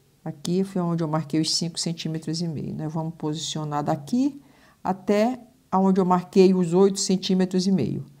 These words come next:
Posiciona a régua, aí mede, olha, três centímetros. Pronto. Aí, só é aqui onde eu marquei, né,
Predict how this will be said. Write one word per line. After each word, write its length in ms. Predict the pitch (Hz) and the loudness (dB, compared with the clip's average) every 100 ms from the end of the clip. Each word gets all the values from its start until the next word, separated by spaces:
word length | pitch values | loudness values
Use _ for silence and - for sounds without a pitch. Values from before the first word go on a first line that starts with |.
| _ _ _ _ _ _ _ _ _ _ - | _ _ _ _ _ _ _ _ _ _ 4
Posiciona 600 | 226 254 247 - 208 170 | 6 8 6 4 6 6
a 40 | |
régua, 540 | 190 185 175 131 123 135 - - | 6 6 6 4 -2 -6 -12 0
aí 220 | 165 185 | 4 4
mede, 520 | 196 165 165 170 175 - - _ | 6 6 6 4 -2 -4 -20 _
olha, 300 | 147 113 113 - | 0 0 -4 0
três 240 | - 220 247 | 6 6 6
centímetros. 880 | 240 220 147 147 139 143 - - - _ _ - _ _ _ _ _ _ _ _ - _ _ _ _ _ _ _ _ _ _ _ _ _ _ _ _ _ _ _ | 2 0 -2 -4 -6 -12 -12 -14 -16 _ _ -20 _ _ _ _ _ _ _ _ -20 _ _ _ _ _ _ _ _ _ _ _ _ _ _ _ _ _ _ _
Pronto. 360 | 147 143 143 - _ _ _ _ - _ _ | -8 -8 -10 -20 _ _ _ _ -20 _ _
Aí, 440 | 254 226 220 247 240 | -2 2 2 0 -4
só 300 | - 220 214 | -8 0 0
é 200 | 202 208 | 2 0
aqui 280 | 202 - | 0 2
onde 160 | 202 190 | 4 4
eu 40 | |
marquei, 440 | 170 165 165 170 156 | 2 0 2 0 0
né, 200 | 160 | -2